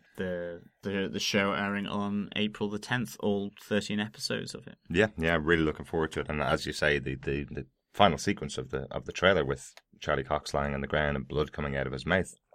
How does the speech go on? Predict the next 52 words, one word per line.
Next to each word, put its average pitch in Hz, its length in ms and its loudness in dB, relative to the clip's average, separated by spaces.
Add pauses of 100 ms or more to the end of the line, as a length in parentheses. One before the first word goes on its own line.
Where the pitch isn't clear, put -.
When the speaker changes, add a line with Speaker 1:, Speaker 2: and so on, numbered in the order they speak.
(160)
Speaker 2:
we 73 220 -8
haven't 73 180 2
seen 67 160 -6
something 67 320 -6
like 64 180 -2
that. 71 220 2
And 67 100 -2
as 67 120 -8
you 67 60 -10
say, 69 300 -2 (380)
it - 140 -6
does 73 240 0
seem 73 280 0
to 67 220 -4 (340)
indicate 82 440 2
it's 65 100 -6
gonna 73 140 -4
be 69 100 -2
a 67 60 -2
l-, 78 200 -4
gonna 78 180 -4
skew - 240 0
a - 20 4
little 95 220 2
bit 87 120 6
older 85 320 6
than, 71 280 -2 (300)
uh, 69 300 0
Agents - 280 -6
of - 40 -10
shield 69 480 -2
and, 67 340 -6 (160)
um, 65 400 -6 (220)
Agent 71 240 -6
Carter, 67 440 -8 (220)
uh, 67 200 -6 (220)
would, 69 340 -2 (260)
probably 73 200 2
towards 69 320 0
kind 73 120 -4
of 65 80 -2
a 67 140 0 (240)
fifteen 64 400 -6
rating 67 320 -2
or 64 140 -6
a 65 40 -8
P 65 180 -10
G 65 140 -6
thirteen 65 440 -6
kind 65 180 -6
of 65 60 -4
rating. 67 260 -4